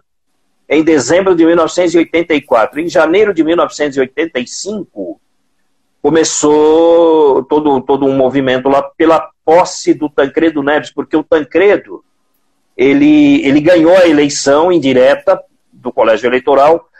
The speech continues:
a eleição aconteceu no dia quinze de janeiro de mil novecentos e oitenta e cinco. E eu fiquei surpreso, porque o Zé Paulo de Andrade pediu que eu fosse fazer, é, algumas entrevistas, o povo fala, aquelas coisas assim,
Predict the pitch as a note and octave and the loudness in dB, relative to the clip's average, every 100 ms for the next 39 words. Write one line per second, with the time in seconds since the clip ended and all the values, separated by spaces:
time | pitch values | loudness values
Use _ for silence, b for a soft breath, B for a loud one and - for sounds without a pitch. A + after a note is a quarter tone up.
0 | b - D3 E3 D3 F3 F#3 F#3 E3 - | b -2 2 2 0 -2 0 -2 -2 0
1 | F#3 E3 E3+ - B3 C#4 A3+ F#3+ G3+ F3 | 0 0 0 -2 -4 -4 -4 -6 -2 0
2 | D#3+ G#3+ F#3 F3 G3+ F3+ G3 G3+ F3+ F#3 | 2 0 0 0 0 -2 -4 -2 -2 -2
3 | G3+ G3+ E3+ - F#3 G3 - - D#4 D#4+ | -4 -6 -6 -10 -8 -8 -10 -20 -20 -20
4 | _ _ _ _ _ _ _ _ _ _ | _ _ _ _ _ _ _ _ _ _
5 | - F#3+ B3 C4+ C4+ B3+ G#3 G3 G3 A#3 | -2 2 4 2 -2 0 0 2 0 -2
6 | A3 E3+ A3 B3 E3+ D#3 E3 E3+ F#3+ G3 | 0 0 2 2 2 -2 -2 0 0 0
7 | F#3+ F#3 F#3+ G#3 F#3+ F#3 F#3 G#3 G3+ A3 | 0 -2 -2 -2 0 -2 -2 -12 -6 -4
8 | G3+ G3+ G3+ G#3+ F3+ B2 D3+ G3 G3 - | -2 -4 -2 -2 -2 0 0 0 -2 -12
9 | _ _ _ _ _ - C#3+ D3 C#3+ C3+ | _ _ _ _ _ -2 2 4 4 4
10 | B2+ B2 A#2+ A2+ A2 G#2+ G2 - - D3+ | 4 4 2 2 0 -2 -4 -4 -2 0
11 | C4+ B3+ B3+ A#3+ F3 B3 B3 - G3 F#3+ | 0 0 0 0 0 0 0 0 0 0
12 | - G#3 F#3+ E3+ - F#3+ G#3 F3+ D3+ E3+ | 0 -2 0 -6 0 2 2 2 2 2
13 | D#3 - E3+ D#3 D3+ - G#3+ G3+ | 0 0 -2 -2 -4 -4 -6 -6